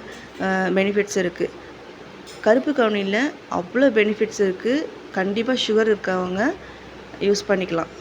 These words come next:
அது மட்டும் இல்லைங்க, வரகு, திணை, சாமை இது எல்லாத்துலேயுமே வந்து நல்ல பெனிஃபிட்ஸ் இருக்குது. நான், நான் வரகும் திணையும் சேர்த்துட்டு, அ, ஒன்றா எப்படி நம்ம பச்சரிசி பொங்கல்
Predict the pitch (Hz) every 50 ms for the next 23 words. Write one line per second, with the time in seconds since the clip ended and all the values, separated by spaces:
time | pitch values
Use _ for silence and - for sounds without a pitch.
0 | - - - - - - - - - - - - - - - - - - - -
1 | - - - - - - - - - - - - - - 175 208 240 247 240 233
2 | 233 277 269 254 226 214 208 196 202 208 202 196 190 196 202 202 208 220 220 -
3 | 208 202 202 202 202 202 - 202 190 190 190 196 202 202 202 - - - - -
4 | - - - 190 185 190 185 185 196 202 220 226 226 226 - 226 220 214 226 240
5 | 233 214 208 196 214 220 202 190 196 214 233 214 196 202 196 202 196 - 208 -
6 | - - 185 180 - - 214 269 311 330 - - - - - - - - 190 185
7 | 190 190 202 208 202 196 185 190 190 202 233 240 247 277 277 262 269 233 214 214
8 | 214 220 233 226 - - 214 214 220 208 - 202 - 214 254 339 427 740 - -
9 | - - - - - - - - 202 202 196 196 190 196 202 208 226 220 - 196
10 | 202 202 - 254 269 247 233 214 196 190 - 190 185 - 226 220 220 214 - 214
11 | 196 - 190 185 190 190 202 202